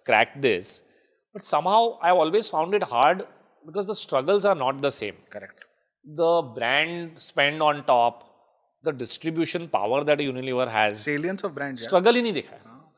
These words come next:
Speaker 1: वो एक दूसरी चीज देखता हूँ मैं हायरिंग में।
Speaker 2: करेक्ट।
Speaker 1: कि यार, लाइफ में स्ट्रगल देखा है कि नहीं करके।
Speaker 2: करेक्ट।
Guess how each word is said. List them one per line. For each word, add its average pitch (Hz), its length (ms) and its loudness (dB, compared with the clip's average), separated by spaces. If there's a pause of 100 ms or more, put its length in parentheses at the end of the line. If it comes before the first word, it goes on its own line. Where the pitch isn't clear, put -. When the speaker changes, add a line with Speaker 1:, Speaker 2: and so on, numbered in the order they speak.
(440)
Speaker 1:
वो 214 220 4
एक 226 160 0
दूसरी 202 280 -4
चीज 196 160 -6
देखता 120 260 -4
हूँ 107 100 -6
मैं 110 100 -16
हायरिंग 104 420 -4
में। - 100 -20 (140)
Speaker 2:
करेक्ट। 104 280 -14 (240)
Speaker 1:
कि 208 100 -4
यार, 220 120 2
लाइफ 175 340 -2
में 226 80 -8
स्ट्रगल 165 400 0
देखा 147 220 0
है 143 80 0
कि 135 100 -8
नहीं 104 140 -14
करके। 107 240 -18
Speaker 2:
करेक्ट। - 500 -20